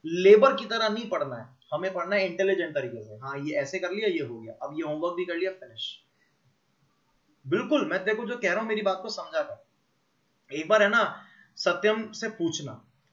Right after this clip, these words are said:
सत्यम क्या है ना, मतलब इतनी लेबर की तरह पढ़ता रहता है, पढ़ता रहता है, पढ़ता रहता है, लेकिन क्योंकि वो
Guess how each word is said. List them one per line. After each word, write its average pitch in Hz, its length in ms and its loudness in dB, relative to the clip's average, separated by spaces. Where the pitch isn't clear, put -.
सत्यम - 400 -4
क्या 247 160 -2
है 226 60 0
ना, 247 140 0
मतलब 214 280 -6
इतनी 269 280 -6
लेबर 269 360 6
की - 60 0
तरह 240 260 -6
पढ़ता 214 220 -2
रहता 208 220 0
है, 208 120 4
पढ़ता 202 240 2
रहता 196 180 0
है, 196 60 0
पढ़ता 175 300 -8
रहता 147 260 -12
है, - 60 -20
लेकिन 180 420 -2
क्योंकि 214 260 -4
वो 254 120 -4